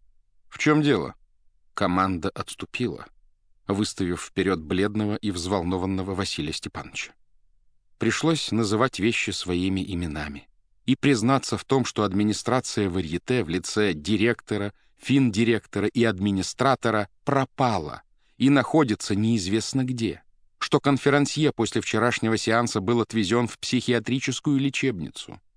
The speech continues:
и что, коротко говоря, этот вчерашний сеанс был прямо скандальным сеансом. Рыдающую мадам Римскую, сколько можно успокоив, отправили домой,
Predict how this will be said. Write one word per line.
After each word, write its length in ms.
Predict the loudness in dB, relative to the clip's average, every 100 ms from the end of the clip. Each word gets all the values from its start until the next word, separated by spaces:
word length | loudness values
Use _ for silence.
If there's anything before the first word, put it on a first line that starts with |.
| _
и 80 | -2
что, 340 | -2 2 2 4
коротко 420 | 4 4 2 0
говоря, 480 | 2 2 2 0 -2 _
этот 300 | 0 2 2
вчерашний 680 | 0 -2 2 4 2 2 0
сеанс 520 | 0 2 2 2 0 -2
был 220 | -2 0
прямо 560 | 0 0 2 2 0 -4 _ _
скандальным 1080 | -12 -10 0 2 4 2 2 0 0 -8 -10
сеансом. 680 | -8 -6 -6 -8 -10 -12 -16 _ _ _ _ _ _ _ _ _ -2
Рыдающую 800 | 0 4 4 4 2 0 2 2
мадам 400 | 2 2 2 2
Римскую, 640 | 0 -2 -6 -10 -10 -12 _ _ _
сколько 460 | -12 0 2 4 2
можно 340 | 2 2 2
успокоив, 640 | 0 -2 -4 0 2 2 0
отправили 500 | -4 -2 0 0 -2
домой, 540 | -4 -4 -4 -6 -10